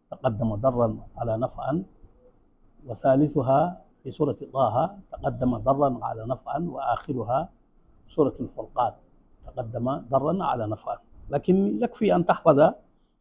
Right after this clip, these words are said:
المواضع التي يتقدم فيها نفعا ولا ضرا التي ذكرنا كلمة قلف هذا،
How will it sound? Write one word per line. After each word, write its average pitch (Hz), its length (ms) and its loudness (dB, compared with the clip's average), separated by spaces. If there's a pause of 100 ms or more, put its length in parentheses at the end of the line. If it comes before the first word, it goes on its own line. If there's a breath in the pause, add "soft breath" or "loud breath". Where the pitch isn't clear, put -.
(140)
المواضع 151 480 8
التي 151 560 2 (240)
يتقدم 156 500 0
فيها 175 200 4
نفعا 160 340 0
ولا 143 220 0
ضرا 143 280 0
التي 131 260 -4
ذكرنا 131 640 2 (460)
كلمة 147 500 8 (100)
قلف 139 360 6
هذا، 107 220 -6